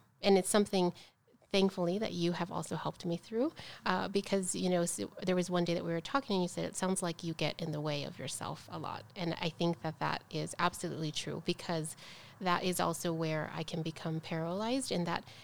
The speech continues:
if it's not completed, I won't move forward.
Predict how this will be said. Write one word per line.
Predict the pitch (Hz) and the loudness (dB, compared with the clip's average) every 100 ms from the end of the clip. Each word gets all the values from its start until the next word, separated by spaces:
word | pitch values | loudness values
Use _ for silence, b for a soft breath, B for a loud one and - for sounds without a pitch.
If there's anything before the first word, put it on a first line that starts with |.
| - | 0
if | 220 202 | 2 4
it's | 202 - | 2 4
not | 190 180 185 - _ | 4 4 2 -4 _
completed, | - 170 165 - 254 277 170 175 - 170 180 | -2 0 0 -6 -4 0 0 -2 -6 -10 0
I | 175 | 2
won't | 165 165 | 2 0
move | 165 156 | 0 0
forward. | - - 147 - - | 0 -2 -2 -4 -8